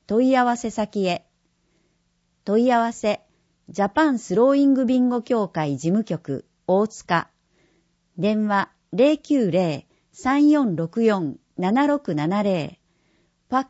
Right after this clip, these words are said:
クス、五八四の四七九七。第三十一回、市民サッカーフェスタ立東。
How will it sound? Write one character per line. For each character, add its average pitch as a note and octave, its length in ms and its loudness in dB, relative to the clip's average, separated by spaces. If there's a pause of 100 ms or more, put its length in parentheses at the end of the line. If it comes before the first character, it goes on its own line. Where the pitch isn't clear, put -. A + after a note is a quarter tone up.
(120)
ク - 80 -16
ス、 - 280 -4 (280)
五 C4+ 240 4
八 D4 340 -4
四 G#3 260 0
の D3+ 240 -2
四 C#4 300 2
七 A#3+ 280 0
九 A#3+ 340 -2
七。 F#3+ 340 -2 (1900)
第 C#4+ 260 0
三 C4+ 340 0
十 F3+ 240 -2
一 D#3+ 180 -2 (100)
回、 F#3+ 360 -2 (140)
市 D#4+ 260 2
民 A#3+ 200 4
サ E3 180 -4
ッ D#3+ 80 -6 (100)
カ C#4+ 160 0
ー - 20 -6
フ C#4 120 -4
ェ C#4 60 -2
ス - 140 -18
タ D#3+ 140 -2
立 D3 200 -4 (160)
東。 G3 440 -2